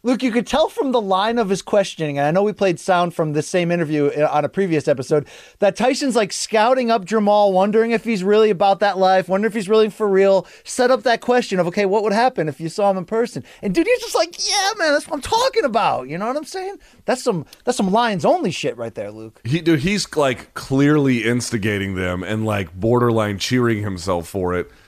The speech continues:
Speaker 2: You and I could not get away with that, but old Iron Mike, he can, he can ruffle a few feathers, you know?
Speaker 1: Absolutely. Love to see the joy that, that, that brought him.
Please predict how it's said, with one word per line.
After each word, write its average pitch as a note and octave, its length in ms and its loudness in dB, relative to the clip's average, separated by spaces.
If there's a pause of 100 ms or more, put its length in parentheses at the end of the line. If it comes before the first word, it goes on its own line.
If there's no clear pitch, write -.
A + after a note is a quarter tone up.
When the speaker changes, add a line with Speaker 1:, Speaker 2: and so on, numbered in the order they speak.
(240)
Speaker 2:
You G3 160 2
and G3 100 2
I F3+ 140 0
could D3+ 180 -2
not C#3 160 0
get C3 100 0
away B2+ 220 2
with B2 120 0
that, G#2 140 -2
but G#2 100 0
old E3 180 2
Iron E3+ 260 0
Mike, D#3+ 300 0
he D#3+ 100 -6
can, A#2+ 320 -2
he A2+ 160 -2
can C3+ 240 -2
ruffle C3+ 300 0
a B2+ 60 -2
few C3+ 180 -2
feathers, B2+ 360 -2
you F#2 60 -4
know? G2+ 240 -4 (440)
Speaker 1:
Absolutely. D3 600 -4
Love C3+ 200 -2
to D3+ 80 -10
see D#3+ 140 -6
the B2 140 -8
joy B2+ 680 -2
that, A2 200 -8
that, D3+ 200 0
that F3 220 -2
brought D3 240 0
him. B2+ 100 -6